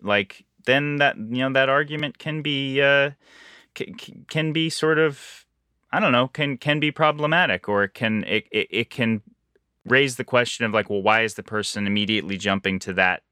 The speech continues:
particular conclusion? And it seems to happen so many times. So, like, one example,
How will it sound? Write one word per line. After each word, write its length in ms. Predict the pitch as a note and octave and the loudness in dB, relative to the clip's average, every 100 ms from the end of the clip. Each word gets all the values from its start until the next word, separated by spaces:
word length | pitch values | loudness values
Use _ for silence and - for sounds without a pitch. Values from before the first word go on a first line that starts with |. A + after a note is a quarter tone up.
| _ | _
particular 600 | G#2+ - A2+ - G2 F#2+ | -12 -10 -8 -4 0 0
conclusion? 720 | F2+ - E2+ - B2+ A2 G2+ F#2 | -2 -8 -10 -4 -2 -2 -2 -2
And 180 | F2 E2+ _ | -2 -6 _
it 180 | G#2+ G#2 | -2 -2
seems 300 | - A#2 G#2 | 0 0 0
to 100 | F#2+ | -2
happen 400 | G#2+ A2 G2 F2 | -2 -2 -2 -8
so 360 | - - A#2 G#2+ | -10 -4 0 0
many 260 | F#2+ E2+ | 0 -4
times. 600 | - A#2+ A2 E2 E2 - _ - - - | -8 -4 -2 -2 -8 -14 _ -20 -20 -10
So, 160 | - A#2+ | 0 4
like, 180 | A2+ G#2 | 4 2
one 220 | A#2 B2+ | 0 2
example, 760 | A2 - G#2+ G#2 G2+ G2 F#2 | 0 0 0 0 0 0 0